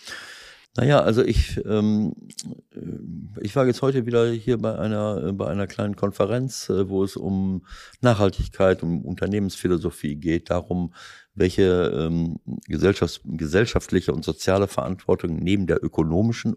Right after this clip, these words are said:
und der ökologischen, äh, Unternehmen halt haben. Und,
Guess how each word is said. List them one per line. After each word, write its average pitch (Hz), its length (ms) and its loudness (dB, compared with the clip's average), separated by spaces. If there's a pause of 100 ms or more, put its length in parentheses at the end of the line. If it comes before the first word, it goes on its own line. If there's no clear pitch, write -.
und 123 240 0
der 80 100 -2 (100)
ökologischen, 87 880 2 (600)
äh, 95 400 4
Unternehmen 98 720 4
halt 98 300 0
haben. - 340 0 (520)
Und, 101 420 4